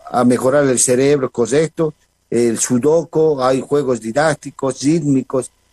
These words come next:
hay, em, eh, con, nuestros niños tienen que saber sobre el tipo de violencias, perfecto,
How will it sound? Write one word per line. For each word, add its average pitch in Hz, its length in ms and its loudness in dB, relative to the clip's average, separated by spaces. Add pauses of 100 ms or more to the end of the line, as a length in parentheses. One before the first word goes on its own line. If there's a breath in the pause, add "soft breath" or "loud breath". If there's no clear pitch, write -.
(100)
hay, 131 380 0
em, 113 340 -2 (200)
eh, 107 300 -8 (100)
con, 135 220 2
nuestros 151 320 2
niños 151 260 2
tienen 143 280 0
que 123 80 -4
saber 127 300 -2
sobre 117 220 -2
el 113 200 0
tipo 139 300 -4
de 110 100 -2
violencias, 143 760 -2
perfecto, 151 600 -4